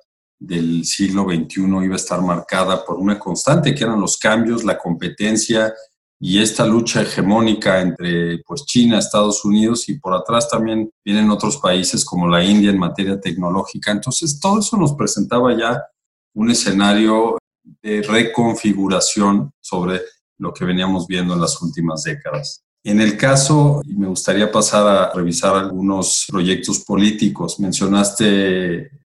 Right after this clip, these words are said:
Putin en Rusia. ¿Cómo la pandemia va a afectar estas reformas que ya había anunciado?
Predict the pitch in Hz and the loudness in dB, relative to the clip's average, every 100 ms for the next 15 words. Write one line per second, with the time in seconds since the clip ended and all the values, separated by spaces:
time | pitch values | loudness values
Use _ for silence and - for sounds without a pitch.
0 | _ 120 123 - 98 85 87 101 95 120 | _ 2 2 2 2 2 0 -2 0 2
1 | 117 104 - - - _ _ _ - 135 | 2 0 -4 -10 -20 _ _ _ 2 4
2 | 151 170 135 - - 92 92 80 92 92 | 6 6 4 0 -6 -2 0 2 2 4
3 | 110 120 120 117 117 95 _ 107 117 123 | 6 6 6 4 0 -4 _ 0 2 2
4 | - 95 90 85 95 - 98 - 110 113 | 0 0 2 0 -4 -4 -6 -2 2 2
5 | - 110 110 - 110 113 117 - - 87 | 2 -2 -2 0 2 4 2 0 -2 0
6 | 107 120 120 117 101 - 98 92 104 | 2 4 4 4 2 2 0 2 0